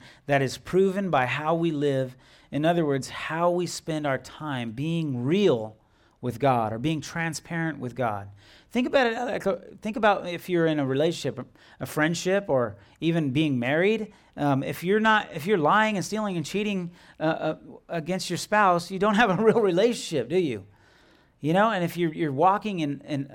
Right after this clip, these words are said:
in a opposition to your spouse, that's not a relationship. But if you're being transparent, you're being open, you're saying, "Here I am,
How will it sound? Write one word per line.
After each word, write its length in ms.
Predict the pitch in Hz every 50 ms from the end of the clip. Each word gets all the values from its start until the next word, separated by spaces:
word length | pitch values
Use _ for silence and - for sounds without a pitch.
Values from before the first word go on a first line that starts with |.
| -
in 200 | - 139 135 135
a 260 | 127 120 117 110 - - -
opposition 640 | 190 196 220 208 185 139 110 185 220 214 - 170 165
to 120 | - 165
your 140 | 139 131 123
spouse, 680 | - - - 214 208 160 131 135 139 - - - - _ _ _ - - _ _ -
that's 240 | - 180 190 190 -
not 220 | 170 170 175 165
a 60 | 165
relationship. 680 | 156 147 147 151 160 170 151 151 135 - - 107 101 - - _ - _ _ _ _ _ -
But 100 | 139 143
if 100 | 143 143
you're 120 | 156 147
being 200 | 170 175 160 139
transparent, 720 | - - 151 139 123 - - - 160 165 151 120 107 - -
you're 120 | 120 117
being 280 | 113 127 127 123 117 113 -
open, 420 | - 151 156 156 123 110 104 104
you're 140 | 107 107 110
saying, 460 | 107 - - 139 127 120 117 110 101 - _ _ _ _ _
"Here 220 | _ - 151 151 143
I 80 | 135 131
am, 420 | 135 139 131 123 110 104 98